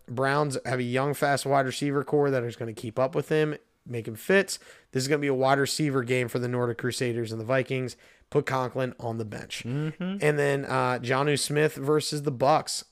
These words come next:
Speaker 1: Uh, I'm sorry, Hunter Henry has taken the lion's share of snaps the last couple of weeks, as it's fifty-two to thirty-two, so by twenty snaps, that's kinda significant.
Speaker 2: Yep.
Speaker 1: And then it looks like Bill has lost trust in him. So, I mean, he might regain it.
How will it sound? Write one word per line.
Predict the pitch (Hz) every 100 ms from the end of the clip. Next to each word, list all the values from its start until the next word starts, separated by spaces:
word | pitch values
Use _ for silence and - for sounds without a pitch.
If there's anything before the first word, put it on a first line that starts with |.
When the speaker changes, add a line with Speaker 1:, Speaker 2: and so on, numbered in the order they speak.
| 127
Speaker 1:
Uh, |
I'm | 123 120 120
sorry, | 117 160 151 123
Hunter | - 131 135
Henry | 120 135 135 123
has | 127 113
taken | - 131 117
the | 127
lion's | 123 123 127 113
share | 131 117
of |
snaps | - 131 131 -
the |
last | 123 117
couple | - 117
of | 120
weeks, | 156 190 - - - -
as | 120
it's | 120 -
fifty-two | - 147 - 147 - 135
to |
thirty-two, | 113 - 127 147 156 175 180
so | -
by | 117 117
twenty | - - 135 143
snaps, | - 135 131 147
that's | - -
kinda | - - 131 151
significant. | 202 180 117 - 110 123 139
Speaker 2:
Yep. | 104 123 381 - -
Speaker 1:
And | 135 147
then | 147 143
it | 143
looks | 151
like | 160 156
Bill | 123 147 160
has | 139
lost | 156 151
trust | - 240 233
in | 127
him. | 110 107
So, | - 139 135 135 127 - - _ _ _ _
I | 160
mean, | 170
he | 147 160
might | 139 127 165
regain | 185 180 175 196
it. | 233 254